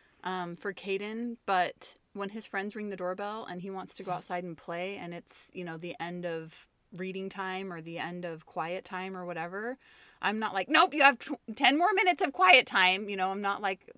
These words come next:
crazy staunch about it. But having a rough schedule helps you feel a little more organized, a little more like, "I've got this," you know, and gives you ki-, kind of something to fall back on when you,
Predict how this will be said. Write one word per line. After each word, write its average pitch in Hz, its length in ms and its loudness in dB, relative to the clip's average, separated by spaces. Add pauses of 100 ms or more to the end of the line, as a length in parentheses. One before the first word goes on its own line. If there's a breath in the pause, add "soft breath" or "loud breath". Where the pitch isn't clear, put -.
(200)
crazy 208 440 -4
staunch 214 480 -2
about 156 300 0
it. 180 280 -4 (500 loud breath)
But 220 320 0
having 330 320 0
a 320 60 -2
rough 233 260 0
schedule 185 680 -4
helps - 540 -6
you 202 200 -8
feel 226 500 -2
a - 80 -2
little 214 240 -4
more 285 220 -2
organized, 208 560 -6
a 156 40 -6
little 170 240 -8
more 214 340 -6
like, 190 340 -6 (500 loud breath)
"I've 190 140 0
got 180 260 0
this," - 560 -8
you 190 140 -6
know, 180 260 -6 (160)
and 165 500 -6 (360)
gives 185 240 -6
you 190 80 -10
ki-, 185 160 -12 (360)
kind 180 220 -8
of 170 80 -12
something 185 540 -8
to 165 340 -4 (440)
fall 175 200 0
back 165 300 -4
on 170 260 -2
when 170 180 -8
you, 165 240 -10